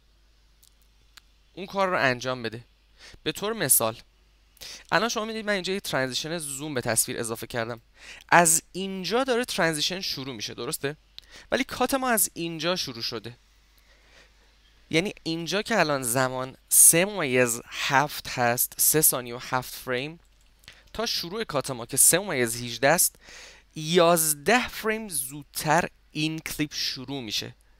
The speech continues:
به عبارت دیگه این کلیپ باید یازده فریم حداقل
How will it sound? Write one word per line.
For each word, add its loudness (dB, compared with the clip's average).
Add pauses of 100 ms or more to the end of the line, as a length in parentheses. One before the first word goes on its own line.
(440)
به 2
عبارت 2
دیگه -2 (480)
این -8
کلیپ 0 (520)
باید 2
یازده 2
فریم -6
حداقل 4